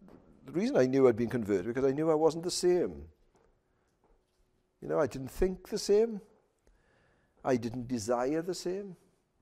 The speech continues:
I didn't want the same. It was as if my whole mind and thinking, my whole desires, my whole inner structure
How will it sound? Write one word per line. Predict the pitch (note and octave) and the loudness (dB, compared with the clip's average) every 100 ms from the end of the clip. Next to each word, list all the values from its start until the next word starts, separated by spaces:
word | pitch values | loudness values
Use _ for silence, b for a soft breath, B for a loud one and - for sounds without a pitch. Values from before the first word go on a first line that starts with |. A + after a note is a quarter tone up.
| _ _ _ _ _ _ - | _ _ _ _ _ _ -10
I | D#3+ | -6
didn't | F#3+ A#3 | -4 -2
want | G#3 B3 C4 - | -2 -2 -4 -4
the | F#3+ | -4
same. | - D2+ C#2+ - - _ _ _ _ _ _ _ _ _ _ _ | -4 -6 -8 -14 -18 _ _ _ _ _ _ _ _ _ _ _
It | - G3+ | 2 8
was | F#3+ | 8
as | F#3+ E3+ | 10 12
if | G#3+ - - | 12 10 4
my | G3 | 6
whole | F3 F#3+ A3 A3 A3+ A3 | 8 10 12 12 12 10
mind | F#3 G3 A#3+ A#3+ A3 D#3 | 6 6 6 6 6 4
and | C#3 | 2
thinking, | - A3 G#3+ A#3+ G3+ | 2 2 2 2 6
my | D3+ | 8
whole | D3+ G3+ G#3+ G#3+ | 8 10 10 8
desires, | G3 F3 G3+ A#3+ A3 - B B | 6 8 8 8 6 4 B B
my | E3+ | 10
whole | F3+ G#3 A#3 | 12 12 12
inner | A3 G#3+ | 12 10
structure | F#3+ - - A#3+ - - B2 B2+ F3+ | 6 2 0 -2 -2 -2 6 6 6